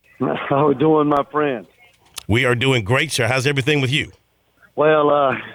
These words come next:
Speaker 1: just dried out a little bit. Uh, practice was a little wet,
Speaker 2: Mm.
Speaker 1: but, uh, it was enthusiastic, and, uh, the, the kids are fired up. You know, it was a, a big one here in the Berry this weekend. We've had, uh,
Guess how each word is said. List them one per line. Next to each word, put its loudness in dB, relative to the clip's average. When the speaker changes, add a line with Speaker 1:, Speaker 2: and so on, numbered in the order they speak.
Speaker 1:
just 0
dried 2
out 2
a -4
little -6
bit. -6
Uh, -10
practice -4
was -4
a -10
little 2
wet, 2
Speaker 2:
Mm. -2
Speaker 1:
but, 0
uh, 2
it 0
was -10
enthusiastic, -2
and, -8
uh, -2
the, -14
the -8
kids -4
are -10
fired 2
up. -2
You -8
know, -6
it -12
was -4
a, -8
a -10
big 0
one -4
here -2
in -4
the -4
Berry -4
this -10
weekend. -6
We've -4
had, -2
uh, 0